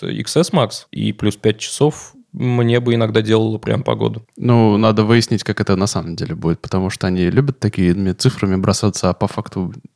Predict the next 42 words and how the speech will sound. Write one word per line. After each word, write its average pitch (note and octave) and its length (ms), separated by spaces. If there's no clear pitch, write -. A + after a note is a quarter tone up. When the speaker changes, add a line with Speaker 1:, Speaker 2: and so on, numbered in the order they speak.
Speaker 2:
не A2 100
так G#2+ 160
все G2+ 160
радужно E2+ 360
Speaker 1:
Ну, - 60
по - 60
Speaker 2:
бывает F2 200
Speaker 1:
факту, E3+ 120
на - 20
Speaker 2:
обычно. C3 120
Speaker 1:
самом C3 160
деле, A2+ 60
это, A#2 100
м, A2 440
по, A#2+ 100
по A#2+ 240
моему A#2+ 400
опыту, B2 600
довольно A2 760
большому, A2+ 560
наверное, G#3 480
это - 160
самый B2+ 320
долгоиграющий A2+ 840
телефон, A#2 420
который A2 360
вот A2 180
у A2+ 60
меня G#2+ 220
был A2 400
ever. A2 280
Посмотрим. A2+ 580
Я A#2+ 120
Speaker 2:
Я, A#2+ 100
я A#2 60
Speaker 1:
попробую A#2 300
Speaker 2:
еще A2+ 140
хотел A#2+ 280
Speaker 1:
выцепить. B2 160
Speaker 2:
уточнить A#2+ 420
про G2+ 260
iPad, G#2 280